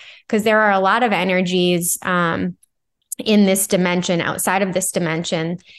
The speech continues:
that can also communicate with us. And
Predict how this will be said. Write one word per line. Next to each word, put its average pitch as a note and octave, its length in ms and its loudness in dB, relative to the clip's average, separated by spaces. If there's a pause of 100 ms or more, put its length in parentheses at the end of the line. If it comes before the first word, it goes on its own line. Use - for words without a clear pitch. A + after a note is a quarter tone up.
(240)
that - 320 -2
can G#3 180 2
also G#3+ 380 2
communicate G3 500 0
with - 160 -6
us. - 480 -6
And F#3 500 0